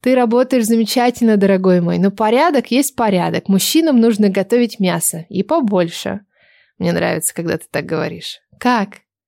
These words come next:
«Дорогой мой. Это значит, я тебе дорог?» «Конечно, дорог. Ты ведь и без слов прекрасно это знаешь». «Знаю, но люблю слышать от тебя ласковые слова, которые так редки, что мне иногда кажется,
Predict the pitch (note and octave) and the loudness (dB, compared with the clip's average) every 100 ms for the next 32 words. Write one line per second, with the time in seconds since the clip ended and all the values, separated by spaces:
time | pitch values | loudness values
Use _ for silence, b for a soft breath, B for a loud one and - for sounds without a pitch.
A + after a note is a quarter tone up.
0 | _ E3+ E3+ E3 D#3 E3+ F#3+ F3 D#3 - | _ -4 -2 -2 -2 -2 0 -2 -4 -8
1 | - - _ _ _ - F3 F3 F3 E3+ | -12 -16 _ _ _ -12 -6 -4 -4 -4
2 | - E3+ E3+ D#3 C#3+ D#3+ F#3+ G3+ - _ | -6 -10 -8 -10 -8 -6 -8 -10 -18 _
3 | _ _ - A3 A3 C4 C#4+ A#3+ A#3 A#3+ | _ _ -2 2 4 2 0 2 2 2
4 | G#3+ - - B3+ B3 A#3+ G#3+ A3 - B3 | 0 -2 0 2 2 -2 -2 -2 0 0
5 | C#4+ B3+ A#3+ B3 A3+ G#3+ G3+ G#3+ G#3 F3+ | -2 -4 -2 -2 0 0 0 2 2 2
6 | D#3+ D#3+ - b b b F#3+ D#3+ D#3 D#3+ | -2 -6 -14 b b b -14 -6 -4 -2
7 | F3+ F3+ E3 D#3+ D#3+ E3+ E3 F#3 F#3+ G3+ | -2 -2 -2 -4 -4 -4 -4 -4 -4 -6
8 | F#3+ F3 - E3 E3 D#3+ E3 - F3+ E3+ | -6 -8 -8 -4 -4 -2 -4 -6 -4 -4
9 | - F3+ - F3+ - E3+ E3+ E3 - F#3 | -4 -4 -4 -6 -8 -8 -8 -8 -6 -6
10 | F#3+ F#3+ F3 - F3+ F3+ - F3 E3+ E3+ | -6 -6 -8 -8 -8 -8 -8 -8 -4 -4
11 | E3+ E3+ F3 F#3 F#3+ F#3+ F#3+ E3 | -4 -4 -4 -2 -2 -2 -6 -6